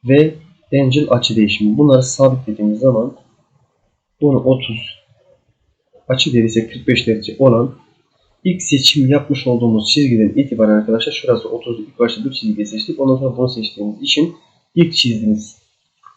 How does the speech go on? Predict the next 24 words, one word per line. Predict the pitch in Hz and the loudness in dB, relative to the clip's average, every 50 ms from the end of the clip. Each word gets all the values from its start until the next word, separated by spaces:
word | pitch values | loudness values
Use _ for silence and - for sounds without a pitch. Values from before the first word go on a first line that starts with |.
| _ _ _ _ - - - - - - | _ _ _ _ -20 -20 -20 -20 -12 0
değer | 117 139 156 147 131 110 | 4 6 8 8 8 6
ile | 107 - 123 131 156 175 - - _ _ _ - - - _ _ _ 135 | 4 4 4 6 4 4 2 -4 _ _ _ -20 -20 -20 _ _ _ 0
hipotenüsün | 131 131 127 131 - - 156 135 127 - - 107 | 0 2 0 0 2 4 4 4 2 0 -2 0
arasındaki | 107 131 131 131 127 - 117 107 110 113 110 - | 4 4 4 4 2 0 -2 -4 -4 -4 -2 2
değer, | 143 135 120 107 - - - | 4 4 4 2 0 0 0
açı | 123 131 - - 127 | 0 0 0 0 0
değerini | 123 113 107 107 104 104 | 0 0 0 2 2 2
arkadaşlar | 104 - 113 110 110 - - - | 0 0 -2 -2 -2 -4 -4 -8
otuz | - 131 131 147 131 120 | -8 -8 -6 -8 -6 -4
derecelik, | 120 113 113 123 135 135 - - _ _ | -4 -4 -2 -2 -2 -4 -4 -6 _ _
pardon, | 135 120 104 101 101 - _ _ _ _ _ _ _ _ | 2 2 2 0 -8 -12 _ _ _ _ _ _ _ _
otuza | - 139 131 - 127 139 143 135 | -4 -4 -2 -2 0 -2 -2 -2
kırk | - - - - | -4 -8 -4 -2
beş | 120 120 - - - - - | 0 2 2 0 0 0 0
derecelik | 139 127 117 113 107 101 104 - - - | 0 0 0 0 -2 -2 -2 -6 -8 -4
açı | 123 127 - - 123 | -2 -2 -2 0 0
değerine | 123 117 107 107 | 0 0 0 0
sahip | 104 - 131 127 - 117 | 0 0 0 0 2 2
olan | 120 127 127 135 | 2 2 4 2
bir | 151 156 - - _ _ _ _ _ _ _ _ _ _ _ _ _ _ _ _ _ _ _ _ _ _ _ _ _ _ _ _ _ _ _ _ _ _ _ - | 0 -2 -6 -16 _ _ _ _ _ _ _ _ _ _ _ _ _ _ _ _ _ _ _ _ _ _ _ _ _ _ _ _ _ _ _ _ _ _ _ 0
path | 147 131 127 - | 0 0 0 2
tanımlanması | - 127 120 117 113 113 113 110 110 - - 120 | 2 4 4 6 6 4 4 4 2 2 2 0
yap-, | 110 107 - - - _ _ - | 0 0 -2 -6 -18 _ _ -2
yapacaktır. | 113 107 - - 104 104 107 - - 170 170 - - - _ | -2 0 0 -2 -2 -4 -4 -2 0 0 0 0 -2 -12 _